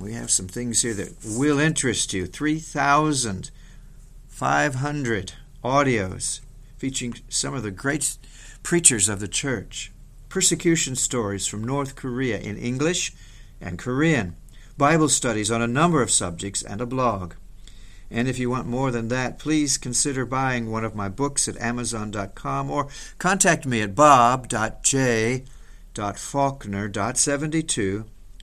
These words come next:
at gmail dot com, and I'll put you in touch with our Zoom meetings where we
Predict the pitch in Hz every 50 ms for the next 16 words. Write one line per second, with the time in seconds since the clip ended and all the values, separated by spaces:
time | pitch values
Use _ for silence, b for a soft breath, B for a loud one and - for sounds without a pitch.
0 | - - 117 110 104 - - 139 143 131 117 107 104 101 101 98 107 101 92 -
1 | - - 131 123 113 98 95 98 101 107 107 107 B B B B B B B -
2 | 156 143 - - 151 143 135 123 - 147 139 135 - - 123 113 120 120 110 110
3 | 107 - - - 147 147 143 135 110 104 101 92 87 80 71 67 67 - - 104
4 | 104 101 104 101 107 110 110 107 104